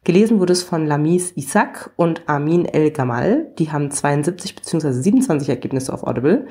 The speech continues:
und ich fand die so die perfekte Wahl für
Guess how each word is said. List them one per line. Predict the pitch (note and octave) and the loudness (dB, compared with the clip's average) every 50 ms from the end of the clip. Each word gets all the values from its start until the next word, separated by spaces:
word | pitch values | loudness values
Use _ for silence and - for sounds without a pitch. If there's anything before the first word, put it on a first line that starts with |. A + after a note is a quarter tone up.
| - - _ | -18 -12 _
und | - D3+ | -2 -2
ich | D#3 D3+ | -2 0
fand | - E3+ E3 D3+ | 0 -2 0 0
die | D3+ D3 | -2 -2
so | C#3+ D#3+ E3 F3+ | 0 0 0 0
die | F3 E3+ | 0 0
perfekte | - F3+ E3 E3+ - - - F#3+ F3+ - - F3+ D3+ | -2 -4 -4 -4 -8 -2 -2 -2 -2 0 -2 0 0
Wahl | D#3 C#3+ C#3 D3 D3+ E3 F#3+ G3+ - - - | 2 2 2 2 2 0 -2 -4 -6 -10 -18
für | - - - D#3+ D#3+ D#3 D#3 D3+ D3 C#3+ | -20 -4 0 2 4 4 4 2 -2 -4